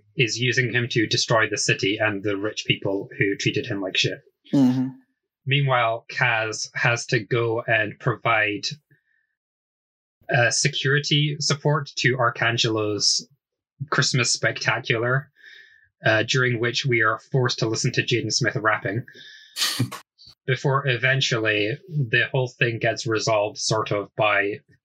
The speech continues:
Speaker 1: Kaz chasing down Herbert and engaging in a climactic battle. Or at least that's what should have happened. It turns out his aunt will do the fighting for him. And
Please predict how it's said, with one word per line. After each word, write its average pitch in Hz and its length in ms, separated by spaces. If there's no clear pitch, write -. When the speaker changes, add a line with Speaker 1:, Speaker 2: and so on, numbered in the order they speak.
Speaker 1:
Kaz 113 380
chasing 120 440
down 104 360
Herbert 107 480
and 110 140
engaging 113 480
in 110 120
a 104 100
climactic 110 520
battle. - 440
Or 127 140
at 123 80
least 123 340
that's 123 200
what 123 80
should - 180
have 120 120
happened. 98 420
It 120 240
turns 120 260
out 113 120
his - 240
aunt 120 300
will 110 200
do 107 180
the 101 260
fighting 107 420
for 123 160
him. 147 280
And 123 460